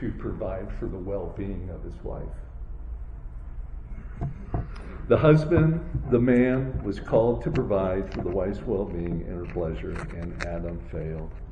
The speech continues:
The aim of it is for ongoing enjoyment in God's gifts, in spiritual enjoyment. Headship is about responsibility, responsibility before God.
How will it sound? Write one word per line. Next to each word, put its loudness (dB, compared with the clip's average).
The 4
aim 8
of 4
it 4
is -2
for -2
ongoing 6
enjoyment 2
in -4
God's 0
gifts, 4
in 2
spiritual 2
enjoyment. 0
Headship 2
is 0
about -2
responsibility, 0
responsibility 2
before 0
God. 2